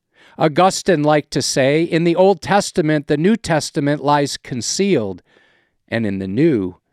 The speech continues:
the Old lies revealed." Uh, secondly, God used the revelation of dreams to get Joseph to move.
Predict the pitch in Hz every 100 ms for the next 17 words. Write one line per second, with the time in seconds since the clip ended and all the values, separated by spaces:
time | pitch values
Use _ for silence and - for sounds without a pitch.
0 | _ _ _ 117 92 127 131 123 87 87
1 | 92 _ _ _ _ 107 104 98 92 -
2 | 104 98 90 98 98 95 _ _ _ _
3 | _ _ _ _ _ _ _ _ _ -
4 | _ - - 262 254 180 175 180 214 226
5 | 202 226 208 - 151 175 190 170 165 185
6 | - 156 120 101 117 101 139 269 320 147
7 | 101 90 - - _ _ _ _ _ -
8 | 117 123 95 113 110 - 107 - - 101
9 | 95 90 95 _